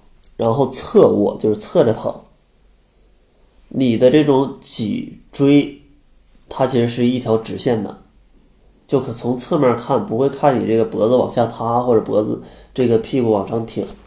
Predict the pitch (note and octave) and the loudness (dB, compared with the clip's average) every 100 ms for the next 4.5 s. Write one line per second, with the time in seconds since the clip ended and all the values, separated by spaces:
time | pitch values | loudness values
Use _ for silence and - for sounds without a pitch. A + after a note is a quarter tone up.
0 | - - - - - - F3 C#3+ A2+ A#2+ | -20 -14 -12 -12 -16 -4 -2 0 0 0
1 | A2+ G2+ A2+ A2+ A#2+ A2+ G#2+ G#2+ F#2+ - | -2 -2 -2 0 -2 -2 -4 -4 -10 -4
2 | A#2 G2+ - - - _ _ - D3 A#2+ | -4 -4 -10 -14 -20 _ _ -2 0 0
3 | A2 - G2 A2+ G#2+ G2+ G2+ F#2 A2+ A2+ | -2 -6 -4 -2 0 0 -2 -2 -6 -6
4 | G2+ G2+ B2+ - | -10 -6 -4 -4